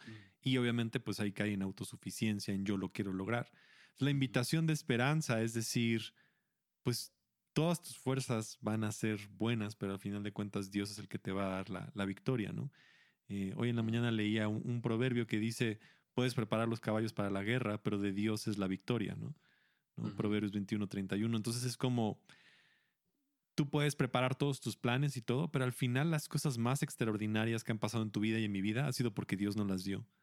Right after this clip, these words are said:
Speaker 1: No.
Speaker 2: O sea, aún nuestros mejores planes y nuestras mejores cosas y lo mejor que podemos llegar a, a cabo a hacer,
Speaker 1: Ujú.
Speaker 2: eh, lo más extraordinario que ha pasado en mi vida es, es Dios. O sea, yo lo puedo ver. Tú viste el lugar donde está nuestra iglesia. No fue mi idea. Yo, yo puedo tener buenas <laughs> ideas, buena visión. Todos podemos tener
Speaker 1: <laughs>
Speaker 2: esas cosas.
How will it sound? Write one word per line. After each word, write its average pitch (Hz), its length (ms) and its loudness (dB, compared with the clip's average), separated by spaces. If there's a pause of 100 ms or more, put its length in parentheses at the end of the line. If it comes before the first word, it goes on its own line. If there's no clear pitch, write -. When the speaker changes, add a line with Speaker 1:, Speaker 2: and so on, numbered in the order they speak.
(640)
Speaker 1:
No. 90 300 -8 (240)
Speaker 2:
O 110 80 -2
sea, 131 120 4
aún 147 140 4
nuestros 147 240 0
mejores 127 400 0
planes 127 480 2
y 135 40 0
nuestras 107 240 -2
mejores 113 380 0
cosas 113 440 0
y 110 40 0
lo 104 100 0
mejor 104 220 -2
que 135 100 -2
podemos 113 240 0
llegar 107 220 0
a, 110 60 0 (160)
a 113 100 -4
cabo 107 240 0
a 110 40 0
hacer, 113 460 0
Speaker 1:
Ujú. - 40 -20 (600)
Speaker 2:
eh, 104 380 0
lo 123 180 2
más 143 300 2
extraordinario 135 420 2
que 127 80 0
ha 117 60 -4
pasado 123 280 0
en 120 60 0
mi 98 80 0
vida 160 320 0
es, 117 200 -4
es - 260 -10
Dios. 139 280 0
O 135 40 -6
sea, 123 80 2
yo 131 40 2
lo 131 100 0
puedo 131 140 2
ver. 131 180 0 (400)
Tú 160 100 2
viste 156 220 2
el 131 40 4
lugar 131 160 4
donde 123 120 2
está 123 160 0
nuestra 120 240 2
iglesia. 131 460 2
No 135 280 2
fue 175 160 2
mi 127 140 4
idea. 120 300 2
Yo, 151 240 0
yo 147 120 0
puedo 156 140 0
tener 135 180 2
buenas 143 340 2
<laughs> - 0 -
ideas, 131 340 2
buena 127 240 2
visión. 131 320 0
Todos 147 180 2
podemos 127 280 4
tener 135 220 4
Speaker 1:
<laughs> - 20 2
Speaker 2:
esas 131 180 0
cosas. 147 240 0